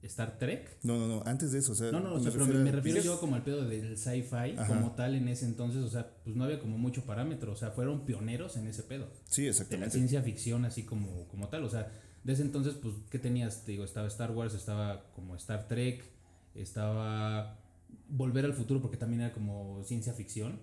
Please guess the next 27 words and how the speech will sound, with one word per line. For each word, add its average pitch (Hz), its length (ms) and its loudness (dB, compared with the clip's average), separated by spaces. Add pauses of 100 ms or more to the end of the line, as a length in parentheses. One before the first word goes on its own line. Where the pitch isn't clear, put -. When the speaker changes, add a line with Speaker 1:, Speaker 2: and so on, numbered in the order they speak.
Speaker 1:
o 107 60 -10
sea, 117 120 -2
eran 117 120 0
como 98 460 -4 (220)
sagas 113 360 -2
como 98 260 -4
de 107 80 -2
ese 107 160 -4
calibre. 104 420 -4 (440)
De 101 180 0
Speaker 2:
Sí. 104 60 4
Speaker 1:
las 104 140 2
viejitas, 117 540 -2
pero 107 180 0
de 101 80 -2
las 98 160 -4
bonitas. 101 320 -6
Speaker 3:
Pero 175 220 4
creo 180 160 -2
que 202 60 -2
el 202 80 -2
Monkey 190 260 -4
se 156 80 -2
refiere 139 340 -2
más 147 300 -2
a 143 160 -2
cómo, 131 420 -6